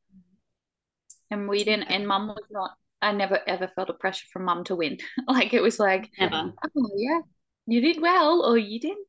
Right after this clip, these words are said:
Speaker 1: you did,
Speaker 2: Yeah.
Speaker 1: yeah, well, could
Speaker 2: And
Speaker 1: have
Speaker 2: our
Speaker 1: done
Speaker 2: dad
Speaker 1: better."
Speaker 2: is, has no idea at all. So he would, you would
Speaker 1: <laughs>
Speaker 2: go out and make a run and you'd be a second behind, and he'd be like, "Oh, a second,
Speaker 1: Yeah.
Speaker 2: that is nothing. Good job,
Speaker 1: Yeah.
Speaker 2: darling. You're right up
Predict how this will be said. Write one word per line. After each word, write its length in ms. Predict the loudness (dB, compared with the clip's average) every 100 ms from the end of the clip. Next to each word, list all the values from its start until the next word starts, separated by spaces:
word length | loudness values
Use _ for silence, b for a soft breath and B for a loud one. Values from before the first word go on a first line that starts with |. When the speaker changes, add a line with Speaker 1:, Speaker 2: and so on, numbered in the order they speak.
| _
Speaker 1:
you 240 | -6 -4 -2
did, 220 | -2 0
Speaker 2:
Yeah. 120 | 0
Speaker 1:
yeah, 200 | 0 -2 -4 -8 -10
well, 220 | -6 -6 -6
could 140 | -2 2
Speaker 2:
And 80 |
Speaker 1:
have 80 | 4
Speaker 2:
our 60 | 4
Speaker 1:
done 80 | 4
Speaker 2:
dad 200 | 4 4
Speaker 1:
better." 120 | 2
Speaker 2:
is, 220 | 2 -4 _ _
has 280 | -6 -2 2
no 320 | 2 2 2
idea 320 | 0 0 0 -2
at 60 |
all. 220 | 0 0 -2
So 240 | 0 0
he 260 | 0 0 2
would, 260 | 0 -2 -6 _ _ -2
you 180 | 2
would 180 | 4 2
Speaker 1:
<laughs> 200 | -4 -2
Speaker 2:
go 120 | 2 4
out 240 | 4 2
and 200 | 0 -2
make 220 | -2 -2 -4
a 40 |
run 240 | -2 0
and 160 | 0 -2
you'd 120 | -4
be 120 | -2
a 60 | -4
second 420 | -4 -6 -4 -4
behind, 380 | -4 -2 0 0
and 100 | 0
he'd 160 | 0 0
be 100 | 0
like, 240 | 0 -2 -6 _ _ _
"Oh, 440 | 0 4 6 4 2 _ _ _ _ -6
a 80 | -2
second, 640 | 0 2 2 2 4 6
Speaker 1:
Yeah. 80 | 6
Speaker 2:
that 140 | 4
is 220 | 2 2 -6 _
nothing. 640 | 0 0 0 0 2 0 -2
Good 240 | -2 -2
job, 400 | -2 -2 0 0 0
Speaker 1:
Yeah. 120 | 0 2
Speaker 2:
darling. 320 | 2 2 2
You're 240 | 0 0 0
right 300 | 2 2 2
up 160 | -2